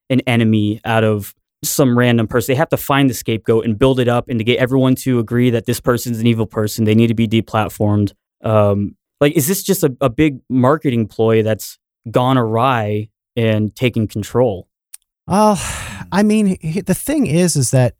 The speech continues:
Speaker 2: if nobody clicked on it, if people didn't like this, then it would go away.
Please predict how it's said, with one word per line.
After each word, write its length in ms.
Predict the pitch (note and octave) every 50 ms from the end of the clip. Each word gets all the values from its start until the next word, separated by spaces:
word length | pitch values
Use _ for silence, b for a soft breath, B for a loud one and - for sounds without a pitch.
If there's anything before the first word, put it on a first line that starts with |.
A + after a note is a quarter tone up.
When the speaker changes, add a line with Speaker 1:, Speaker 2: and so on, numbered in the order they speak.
| _ _ _ _
Speaker 2:
if 340 | - C#3 B2+ - - - -
nobody 460 | A#2+ A2+ B2 C3+ D3+ D3+ D#3 D3 C#3 - - _
clicked 460 | - - - D#3 F3 - - - -
on 200 | G#2+ G2+ F#2+ F#2
it, 80 | G2 G2+
if 100 | G#2 -
people 260 | - D3+ C#3+ - D#3+
didn't 260 | C#3+ C#3+ C3 A2+ -
like 340 | - G2 G2 F#2 A2+ B2+ -
this, 380 | E3 F3+ F#3 G3 F#3 - - -
then 140 | - C3+ C3
it 80 | B2+ C3
would 200 | B2 A#2 A2 B2+
go 180 | - B2 C3 B2
away. 600 | G2+ G2 G2+ A#2 B2+ A2+ D2+ A#1 - - G#2+